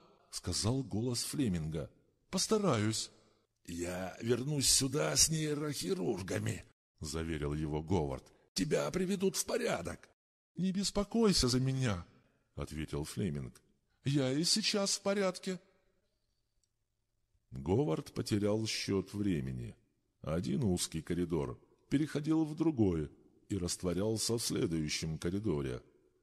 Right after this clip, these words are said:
У Говарда от усталости подгибались ноги.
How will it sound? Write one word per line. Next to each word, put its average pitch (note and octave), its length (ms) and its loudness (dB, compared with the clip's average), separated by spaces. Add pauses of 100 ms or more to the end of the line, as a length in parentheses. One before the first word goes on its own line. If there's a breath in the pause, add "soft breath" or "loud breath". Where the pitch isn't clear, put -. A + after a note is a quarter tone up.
У D2 160 -4
Говарда E2 560 -2
от - 280 -10
усталости F2 800 -2 (280)
подгибались G2 800 0
ноги. D#2 500 -2